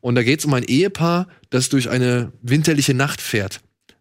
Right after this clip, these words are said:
Es ist wirklich heftig am Schneien. Die fahren da so mitten über die Landstraße in einem Wald und biegen grad um so eine Kurve und dann steht plötzlich auf der Straße ein Typ.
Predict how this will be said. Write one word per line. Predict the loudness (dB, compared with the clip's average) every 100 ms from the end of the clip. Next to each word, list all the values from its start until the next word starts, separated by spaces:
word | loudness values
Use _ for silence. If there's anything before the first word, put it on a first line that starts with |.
| _ _ -20 -4
Es | 0
ist | 2
wirklich | 2 0 -2 -2
heftig | -2 -2 -4 -2
am |
Schneien. | -2 0 2 2 0
Die | 0
fahren | 0 2
da | 2 2 0
so | 0
mitten | 0 0 0
über | 2
die |
Landstraße | 2 0 0 0 0 0 0
in |
einem | 0
Wald | 2 2 0 -4 -16 -20 -20 -20 _ -2
und | 0 0 2
biegen | 2 4
grad | 2 2 2
um |
so | 2
eine | 2
Kurve | 0 2 2 2 0
und | 0
dann | -2
steht | 0 0
plötzlich | 0 -4 -4
auf | -4
der | -4
Straße | -2 0 0 0
ein |
Typ. | -2 -6